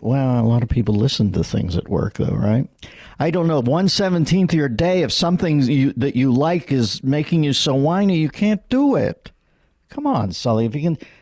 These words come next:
here, I'm not talking politics here. I'm trying to give you a Tony Robbins speech. Wake, come on, wake up. Quit. Either do it or don't do it, but don't do it and whine. It's so unbe-, what a whiny fuck culture it's become, huh?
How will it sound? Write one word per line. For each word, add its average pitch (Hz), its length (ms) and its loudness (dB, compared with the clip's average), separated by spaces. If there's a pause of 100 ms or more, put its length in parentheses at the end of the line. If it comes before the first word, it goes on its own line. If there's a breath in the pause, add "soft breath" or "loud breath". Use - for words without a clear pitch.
here, 226 180 0
I'm 208 100 2
not 220 200 2
talking 113 380 -2
politics 104 640 -2
here. 180 80 0
I'm 196 80 0
trying 190 240 0
to 190 60 -2
give 175 180 0
you 180 80 2
a 165 40 2
Tony 190 360 0
Robbins 160 480 2
speech. - 480 -6
Wake, 190 240 -2 (180)
come 269 200 -2
on, 185 460 2
wake 185 280 -2
up. 180 320 -2
Quit. - 180 -4 (360 loud breath)
Either 208 240 2
do 180 500 0
it - 320 -4
or 202 140 0
don't 247 400 2
do - 260 0
it, - 220 -4
but - 160 -6
don't 262 280 0
do - 200 -2
it - 80 -8
and - 120 -8
whine. 117 640 -4
It's - 180 -6
so 151 160 0
unbe-, 117 340 0
what 185 140 0
a - 20 -4
whiny 107 560 0
fuck - 580 -8
culture - 460 -4
it's - 140 -8
become, - 420 -4
huh? 139 240 2